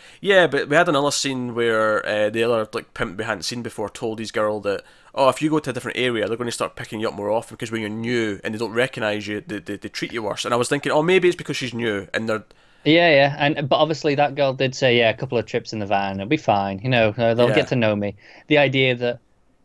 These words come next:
Speaker 2: they don't catch them in the act, 'cause, like, they, they get them on the street, and it's like, "Okay, we all know what's going, but we, we haven't got anything to, you know, put them away."
Speaker 1: Yeah, we'll talk a little, about that a little bit more when we get to
Speaker 2: Yeah.
Speaker 1: the actual police scenes, but, so he takes her to her, his car, and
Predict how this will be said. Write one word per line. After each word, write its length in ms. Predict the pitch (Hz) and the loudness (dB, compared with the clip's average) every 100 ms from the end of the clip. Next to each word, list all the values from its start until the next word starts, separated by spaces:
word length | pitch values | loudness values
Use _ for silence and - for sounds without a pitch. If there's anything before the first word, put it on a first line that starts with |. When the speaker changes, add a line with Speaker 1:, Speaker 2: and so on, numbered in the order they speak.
| _ _ _ _ _ - | _ _ _ _ _ -6
Speaker 2:
they 160 | 131 | -2
don't 320 | 123 135 143 - _ _ | 2 2 2 -8 _ _
catch 320 | - 139 131 - | -10 -8 -6 -4
them 180 | 120 117 | -4 0
in 160 | 127 113 | 2 2
the 120 | 104 | 2
act, 340 | 98 - - - | -2 -8 -20 -12
'cause, 160 | 127 | -10
like, 220 | 104 117 107 | -8 -6 -2
they, 100 | 123 | 0
they 80 | 120 | 2
get 120 | 127 | 2
them 120 | 120 | 2
on 100 | 110 | 0
the 100 | 104 | -2
street, 360 | - - 107 104 | -2 0 0 -2
and 40 | |
it's 120 | 104 | -2
like, 100 | 107 | -2
"Okay, 120 | 104 | 0
we 100 | 101 | 2
all 80 | 117 | 4
know 80 | 127 | 4
what's 100 | 127 | 2
going, 260 | - 107 98 | 2 2 2
but 160 | 110 | 0
we, 160 | 131 127 | 2 2
we 100 | 131 | 4
haven't 140 | 123 117 | 4 2
got 100 | - | -2
anything 300 | 110 104 104 | -2 -2 -2
to, 140 | 98 101 | -4 -6
you 120 | 107 | -6
know, 60 | 90 - | -8 -8
put 120 | - | -2
them 120 | 107 | 0
away." 340 | 92 90 80 - _ _ _ _ _ _ | 2 0 0 -8 _ _ _ _ _ _
Speaker 1:
Yeah, 260 | 175 160 127 | 4 6 6
we'll 100 | 135 | 4
talk 180 | 180 | -2
a 40 | 143 | 0
little, 180 | - 113 | -2 -2
about 160 | 123 | -2
that 140 | 107 101 | 2 2
a 40 | |
little 140 | 110 | 0
bit 140 | 107 82 | -2 -4
more 180 | 104 104 | -6 -6
when 100 | 101 | -6
we 80 | |
get 220 | 101 101 127 | -6 -4 -2
to 60 | |
Speaker 2:
Yeah. 120 | 107 95 | -2 -2
Speaker 1:
the 140 | 95 | -4
actual 280 | 92 - 107 | -10 -12 -14
police 280 | - 117 - | -10 -8 -8
scenes, 220 | 95 95 | -10 -10
but, 200 | 98 - _ _ _ _ | -10 -10 _ _ _ _
so 200 | - 160 | -4 -4
he 220 | 160 156 | -4 -8
takes 240 | 180 208 - | -6 -6 -6
her 60 | |
to 140 | - 165 120 | -6 -2 -2
her, 60 | - | -4
his 160 | 117 | -10
car, 320 | - 170 151 107 | -6 0 0 0
and 140 | 98 | -6